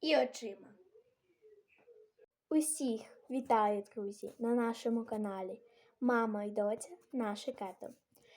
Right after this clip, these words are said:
Зараз я вам хочу показати, що я буду їсти. Тут у нас такі от овочі.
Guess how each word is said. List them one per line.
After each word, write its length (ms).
Зараз 640
я 240
вам 160
хочу 340
показати, 760
що 380
я 160
буду 340
їсти. 360
Тут 200
у 60
нас 280
такі 340
от 260
овочі. 640